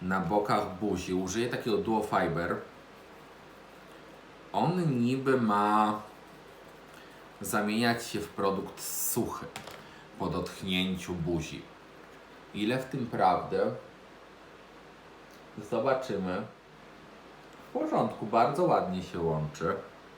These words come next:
Kolor też taki mój, ale dla bezpieczeństwa, mm, zetrę ten baking tutaj spod oczu, żeby to miało jakiś sens bytu.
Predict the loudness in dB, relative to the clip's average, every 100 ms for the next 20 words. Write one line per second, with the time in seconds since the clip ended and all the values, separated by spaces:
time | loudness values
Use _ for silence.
0 | -20 -20 -20 -20 -20 -20 -12 0 6 8
1 | 6 4 2 2 2 2 2 2 2 0
2 | 0 -4 -12 -20 -20 -20 -20 -20 -20 -18
3 | 0 4 4 4 4 2 -2 -2 0 2
4 | 4 4 4 0 -4 4 10 10 10 6
5 | -6 -16 -20 -14 -8 -4 -4 -2 -2 -2
6 | -2 -6 -14 -16 -18 -18 -18 -14 -14 -16
7 | -20 -14 0 2 2 0 0 0 6 6
8 | 6 0 -6 -4 -4 -4 -4 -4 -4 -2
9 | -4 -4 -2 -4 -4 -12 -20 -20 -20 -20
10 | -20 -20 -20 -20 -20 -20 -20 -20 -20 -20
11 | -20 -20 -20 -20 -20 -16 -10 -4 -4 -2
12 | 0 4 6 8 8 8 8 8 6 2
13 | -8 -6 -6 -2 2 2 0 -2 -2 0
14 | -2 -2